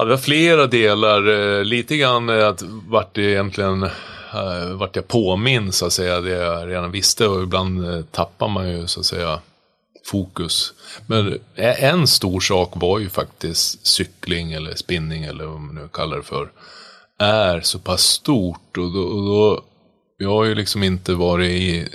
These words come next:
i den delen, eh, så att säga, tidigare. När jag själv drev gym så hade vi självklart spinning, men har ju hört liksom för att vissa går väldigt bra och vissa går sämre,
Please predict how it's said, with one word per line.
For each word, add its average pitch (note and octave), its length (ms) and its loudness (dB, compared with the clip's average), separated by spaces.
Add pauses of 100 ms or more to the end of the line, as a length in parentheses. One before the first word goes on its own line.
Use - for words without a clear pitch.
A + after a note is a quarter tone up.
(120)
i F#2+ 160 -2
den E2 240 0
delen, E2 360 2 (1120)
eh, D2+ 440 -6
så - 140 -6
att - 40 2
säga, - 160 -4
tidigare. C#2 540 -2 (480)
När E2 240 0
jag D2 120 -2
själv E2+ 200 0
drev D2+ 220 -2
gym E2+ 300 2
så - 120 -4
hade D#2 120 0
vi C#2+ 80 -6
självklart D#2 300 -4
spinning, E2 480 2
men D#2+ 140 2 (580)
har G#2 100 0
ju F#2+ 60 4
hört G2 420 2
liksom E2+ 280 -6
för F2+ 300 0
att E2 240 -2
vissa G2 200 0
går F#2+ 140 0
väldigt E2+ 280 -6
bra B2+ 320 2
och F#2+ 120 -2
vissa F2+ 200 -4
går C#2+ 400 -8
sämre, A#2 600 2